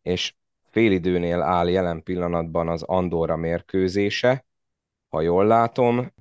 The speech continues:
Ők hazai pályán játszanak a Gran Canaria ellen, és hát harminchárom ötvenegy arányban a vendégek vezetnek. Nem valami jó ez az eredmény olyan szempontból, hogy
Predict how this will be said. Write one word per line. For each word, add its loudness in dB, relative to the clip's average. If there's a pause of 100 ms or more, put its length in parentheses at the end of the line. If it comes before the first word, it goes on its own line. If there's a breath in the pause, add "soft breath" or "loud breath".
(320)
Ők -6
hazai 2
pályán 0
játszanak -2
a -6
Gran -2
Canaria -2
ellen, 2
és -2
hát -10
harminchárom -2
ötvenegy -4
arányban -4
a -6
vendégek -4
vezetnek. -2 (320 loud breath)
Nem -8
valami -4 (120)
jó -4
ez -8
az -6
eredmény -2 (180)
olyan -2
szempontból, -6
hogy -4